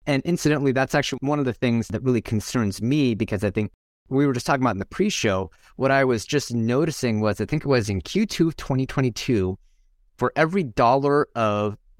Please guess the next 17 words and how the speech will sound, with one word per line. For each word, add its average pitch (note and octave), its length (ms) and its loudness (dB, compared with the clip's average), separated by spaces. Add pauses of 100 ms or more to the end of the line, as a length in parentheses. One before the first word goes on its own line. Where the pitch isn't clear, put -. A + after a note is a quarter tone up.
(120)
gross C3 280 0
domestic B2 420 -2
product A2 420 0
growth G2+ 400 0
from F#2 160 -4
Q - 240 -4
one, G#2 380 -2 (340)
there A#2 320 2
were G#2 200 2
three E3+ 380 -4
dollars D3 420 4
and A2+ 140 -2
sixty-five A#2 640 -2
cents - 540 -4 (100)
of F2+ 240 -6 (120)
debt - 260 2
growth. - 400 -8